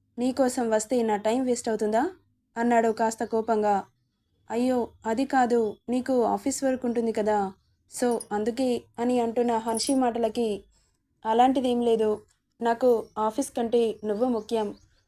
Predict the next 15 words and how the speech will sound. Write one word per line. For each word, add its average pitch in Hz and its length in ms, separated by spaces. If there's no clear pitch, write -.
అంటున్న 254 300
అతని 247 340
మాటలకి 240 540
కన్నీళ్లు 240 540
ఆగనంటూ 247 480
చెంపల 240 420
మీదకి 240 400
ఎప్పుడో 226 340
జారిపోయాయి. 220 760
"ఏమైంది 247 440
బేబీ, 202 360
ఏం 254 200
మాట్లాడవేంటి?" 240 720
అన్నాడు. 226 380
అతనికి 247 400